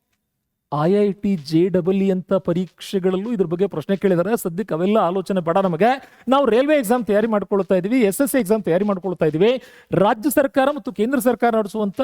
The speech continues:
ಇತರ ಪರೀಕ್ಷೆಗಳಲ್ಲೂ ಕೇಳಿರೋ ಪ್ರಶ್ನೆಗಳಿವೆ. ಇವುಗಳ ವಿಶೇಷತೆಯನ್ನ ಗಮನಿಸ್ಕೊಳ್ತಾ ಬರೋಣ ಈಗ. ಹಾಗಾದ್ರೆ ಒಂದು ಚೌಕ ಇರ್ತದೆ, ಈ ಚೌಕದಲ್ಲಿ ಎಷ್ಟು ತ್ರಿಭುಜಗಳಿದಾವೆ ನೋಡಿ?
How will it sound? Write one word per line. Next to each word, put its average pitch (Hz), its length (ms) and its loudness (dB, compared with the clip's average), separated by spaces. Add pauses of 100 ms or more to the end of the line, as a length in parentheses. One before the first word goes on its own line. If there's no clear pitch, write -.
ಇತರ 208 240 0
ಪರೀಕ್ಷೆಗಳಲ್ಲೂ 214 800 0
ಕೇಳಿರೋ 226 340 2
ಪ್ರಶ್ನೆಗಳಿವೆ. 196 960 0
ಇವುಗಳ 320 400 4
ವಿಶೇಷತೆಯನ್ನ 240 600 -2
ಗಮನಿಸ್ಕೊಳ್ತಾ 196 640 -2
ಬರೋಣ 175 220 2
ಈಗ. 147 180 -2 (880)
ಹಾಗಾದ್ರೆ 277 560 0
ಒಂದು 285 300 0
ಚೌಕ 196 340 -2
ಇರ್ತದೆ, 139 640 -4 (1160)
ಈ 247 200 2
ಚೌಕದಲ್ಲಿ 175 1080 -2 (1700)
ಎಷ್ಟು 247 420 -2
ತ್ರಿಭುಜಗಳಿದಾವೆ 214 720 0
ನೋಡಿ? 202 300 -6